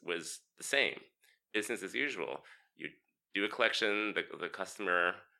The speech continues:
the store comes and buys it. This is how it went. Now we're in a phase where, um, all companies are having to pivot and to really react quickly as possible to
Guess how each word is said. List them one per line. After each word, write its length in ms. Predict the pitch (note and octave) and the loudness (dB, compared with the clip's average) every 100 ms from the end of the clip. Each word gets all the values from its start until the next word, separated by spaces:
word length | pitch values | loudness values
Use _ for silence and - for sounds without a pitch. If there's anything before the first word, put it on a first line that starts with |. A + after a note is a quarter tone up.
| _ - | _ -16
the 60 | |
store 260 | - F#2+ G2 | -2 2 4
comes 240 | G#2+ F#2+ | 2 0
and 120 | G2 | 2
buys 280 | F#2 F#2 F2 | 6 6 6
it. 260 | F#2 F2 - | 0 0 -4
This 160 | G2 | -6
is 120 | G#2 - - - | -6 -10 -14 -4
how 100 | F2+ | 0
it 120 | E2 E2+ | 0 2
went. 240 | F#2 D#2+ - - - - - | 2 0 -6 -18 -20 -20 -10
Now 400 | G2 G2+ G#2 A2 | 2 6 8 6
we're 340 | A2 G#2+ G2+ G2 | 6 8 8 6
in 140 | F#2 | 4
a 80 | F#2 | 2
phase 640 | - F2+ F2 F2 - - - | 4 6 6 2 -4 -10 -2
where, 720 | E2 E2 D#2+ E2 D#2+ - D#2+ | 2 6 6 6 4 0 0
um, 600 | D#2 D#2 D2+ D2+ D#2 D2+ - - - _ _ _ _ _ _ | 2 2 2 -2 -4 -6 -14 -20 -20 _ _ _ _ _ _
all 160 | G#2 B2+ | 4 4
companies 540 | - G#2 - D#2 D2+ | 0 -4 -4 -4 -4
are 140 | D#2 - | -6 -8
having 360 | - F#2+ F2+ E2+ | 2 4 4 0
to 140 | F2+ | -6
pivot 540 | E2+ - B2+ F#2+ D#2 C#2+ - - | -8 -4 -4 2 0 0 -8 -2
and 400 | E2 E2 D#2+ D#2+ | 0 0 -4 -6
to 160 | G2+ F2 | -8 -4
really 300 | F#2+ F2+ E2 | -2 -2 0
react 540 | F2+ F2 E2 D#2+ - - _ _ _ _ _ - | 2 4 6 4 -4 -18 _ _ _ _ _ -18
quickly 400 | - C3 C3 G2 | -2 0 0 -2
as 80 | E2+ | -2
possible 720 | - C#3+ F3+ F3 F2+ D#2+ E2 - - | -2 0 0 0 -4 -4 -4 -6 -4
to 280 | F#2 F2 | -2 -2